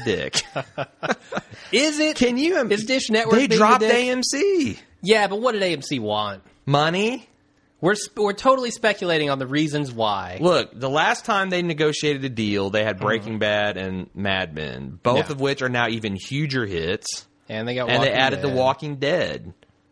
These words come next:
Speaker 1: And
Speaker 2: Yeah.
Speaker 1: The Killing and <laughs> Hell on Wheels. But,
Speaker 2: Yeah.
Speaker 1: yeah, I mean,
Speaker 2: Whatever.
Speaker 1: A M C has arrived. It's
Speaker 2: Mm-hmm.
Speaker 1: arguably, um, Whit-, Jason Whitlock was talking like they've taken the crown from H B O.
Speaker 2: No, no, no. Not, certainly not H B O, but it's my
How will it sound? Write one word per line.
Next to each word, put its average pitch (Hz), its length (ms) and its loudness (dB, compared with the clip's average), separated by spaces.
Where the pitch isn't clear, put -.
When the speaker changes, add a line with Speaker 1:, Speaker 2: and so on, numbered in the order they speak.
Speaker 1:
And 123 400 0
Speaker 2:
Yeah. 117 120 -4
Speaker 1:
The 110 80 -8
Killing 98 420 -6
and 85 1040 -6
<laughs> - 0 -
Hell 92 200 -2
on 90 140 -4
Wheels. 85 300 -4
But, 139 240 2
Speaker 2:
Yeah. 120 200 -2
Speaker 1:
yeah, 143 220 0
I 151 60 2
mean, 147 180 0
Speaker 2:
Whatever. 160 180 0
Speaker 1:
A 185 40 0
M 175 80 -2
C 165 560 -2
has 135 280 0
arrived. 104 680 0
It's 113 140 -6
Speaker 2:
Mm-hmm. 147 300 2
Speaker 1:
arguably, 123 720 -2
um, 110 380 -4
Whit-, 107 280 -2
Jason 131 360 -2
Whitlock 135 360 0
was 113 120 -6
talking 127 400 -4
like 113 160 -4
they've 131 200 -2
taken 123 280 -4
the 113 60 -4
crown 120 320 -4
from 110 160 -4
H 113 200 -4
B 107 180 -2
O. 147 360 -6
Speaker 2:
No, 214 240 2
no, 180 120 0
no. 113 360 -2
Not, 160 280 -2
certainly 190 260 -2
not 135 140 2
H 123 160 -6
B 110 180 -2
O, 127 160 0
but 139 160 -4
it's - 160 -8
my 135 360 0